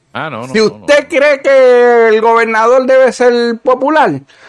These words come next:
Speaker 2: pues vote por los candidatos de Cámara y Senado populares. Si usted cree que debe ser independentista, pues vote por los... Bueno, esos no tienen forma de llegar a la mayoría porque no se atreven a presentar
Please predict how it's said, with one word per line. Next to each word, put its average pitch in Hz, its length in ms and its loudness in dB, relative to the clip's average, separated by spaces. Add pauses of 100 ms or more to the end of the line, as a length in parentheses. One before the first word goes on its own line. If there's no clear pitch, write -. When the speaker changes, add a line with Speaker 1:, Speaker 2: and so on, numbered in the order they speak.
Speaker 2:
pues - 180 -2
vote 190 280 -2
por 233 160 -4
los 233 100 -4
candidatos 233 1000 -2
de 226 60 -6
Cámara 220 320 -2
y 220 60 -2
Senado 220 480 -2
populares. 202 680 -2
Si 151 100 -4
usted 175 320 -2
cree 190 120 -4
que 202 80 -2
debe 202 160 0
ser 208 120 -2
independentista, 220 1160 -4 (200)
pues 151 200 -2
vote 220 300 0
por 233 160 -2
los... 226 160 0
Bueno, 143 220 -2
esos 160 180 -6
no 147 180 -2
tienen 143 260 -4
forma 131 280 -4
de 127 100 0
llegar 123 180 -2
a - 20 0
la 131 80 0
mayoría 135 500 -2
porque 101 220 -10
no 110 500 -6
se 131 100 -6
atreven 123 320 -2
a - 40 -20
presentar 113 580 -4